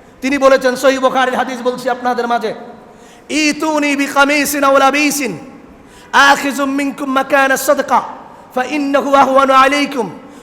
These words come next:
ওয়া খায়রুল লিল মুহাজিরিন বিল মাদিনা।" হযরত মুআজ বলেন, ইয়ামানের গভর্নর হয়ে নিযুক্ত হয়ে তিনি বলেছেন, "এই যারা ধনী আছো,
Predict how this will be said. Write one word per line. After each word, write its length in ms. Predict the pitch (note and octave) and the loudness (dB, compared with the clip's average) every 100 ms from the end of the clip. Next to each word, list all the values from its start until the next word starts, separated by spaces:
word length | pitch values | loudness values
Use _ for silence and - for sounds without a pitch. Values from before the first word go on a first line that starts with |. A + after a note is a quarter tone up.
| - | -2
ওয়া 120 | A#3 | 0
খায়রুল 380 | C#4+ C#4+ C#4+ C#4+ | 2 2 2 0
লিল 160 | C#4+ | 0
মুহাজিরিন 640 | C#4 C#4 C#4 C4+ C#4 C#4+ C#4 | 2 4 4 2 -2 -2 -2
বিল 180 | C#4 C4+ | -2 -2
মাদিনা।" 440 | C#4 C#4+ D4 C4 - - - - - - | 0 0 2 0 -2 -10 -20 -20 -20 -12
হযরত 320 | F#3+ A#3 C4+ C4+ | -8 -6 -4 -2
মুআজ 440 | C4 C4 C#4+ C4 | 0 2 2 0
বলেন, 260 | C#4 C#4+ B3+ F#3+ - | 0 0 -2 -6 -10
ইয়ামানের 400 | G#3+ C4 C#4 C4+ | -4 -2 0 0
গভর্নর 500 | B3+ C4 C#4 C4+ C4 | -2 -2 0 0 -2
হয়ে 220 | C4 C4+ | 2 2
নিযুক্ত 400 | B3+ B3 C#4 - | 2 -2 -6 0
হয়ে 320 | C4+ C4+ C4 B3 - - - | 0 2 2 0 -8 -16 -8
তিনি 180 | C4 | -2
বলেছেন, 400 | C4 C4+ B3+ C4+ B3+ - - - | 2 4 4 0 -2 -8 -16 -2
"এই 220 | A#3 C4 | 2 4
যারা 260 | A#3+ C4 B3 | 4 4 4
ধনী 280 | A#3+ C4+ | 2 2
আছো, 460 | C4 B3+ B3 B3+ | 0 0 -2 -2